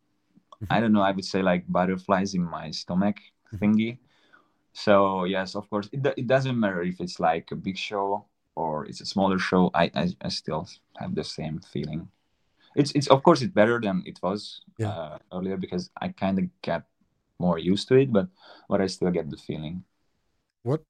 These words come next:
Speaker 1: does this kind of being nervous make out of you? Are you more focused on the match, or what does it, uh, work in
Speaker 2: Um,
Speaker 1: your body?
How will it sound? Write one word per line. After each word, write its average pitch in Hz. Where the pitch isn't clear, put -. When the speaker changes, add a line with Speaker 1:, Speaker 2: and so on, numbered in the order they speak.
Speaker 1:
does 160
this 135
kind 131
of -
being 131
nervous 135
make 127
out 135
of 135
you? 120
Are 123
you 127
more 123
focused 202
on 127
the 120
match, 165
or 151
what 139
does 143
it, -
uh, 131
work 139
in -
Speaker 2:
Um, 147
Speaker 1:
your 123
body? 127